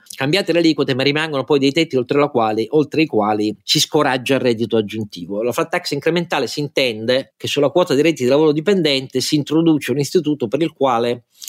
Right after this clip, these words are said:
sul reddito aggiuntivo non si paga subito l-, l'aliquota se scatta in più, ma si deve fare un calcolo e si paga solo sulla quota di redditi di lavoro dipendente superiore alla media dei due anni precedenti.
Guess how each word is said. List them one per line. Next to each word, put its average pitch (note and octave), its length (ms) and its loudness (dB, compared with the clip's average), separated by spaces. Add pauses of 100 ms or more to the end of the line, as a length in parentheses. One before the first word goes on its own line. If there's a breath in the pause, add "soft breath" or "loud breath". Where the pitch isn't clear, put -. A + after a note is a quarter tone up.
(140 loud breath)
sul C3 300 -2
reddito D3+ 380 2
aggiuntivo C3+ 880 0
non D3+ 200 0
si - 220 -2
paga C#3 340 -2
subito A2 640 -2
l-, C3 300 -4
l'aliquota B2 520 -2
se G#2 140 0
scatta - 380 -4
in D#3+ 120 0
più, A#2 320 0 (720 loud breath)
ma C#3 140 0
si D#3 180 -2
deve E3 160 4
fare E3+ 200 0
un F3+ 120 -2
calcolo B2+ 880 0 (120)
e D3 100 0
si C#3+ 200 -2
paga E3 200 -2
solo F#3 220 0
sulla D3+ 240 0
quota F3+ 300 0
di D#3 100 2
redditi C3+ 460 0
di C#3 40 4
lavoro D3 220 6
dipendente C3+ 580 0
superiore D#3 440 2
alla C#3+ 100 2
media C3+ 240 0
dei B2+ 80 2
due A#2 140 2
anni A2 180 -2
precedenti. F#2 720 -6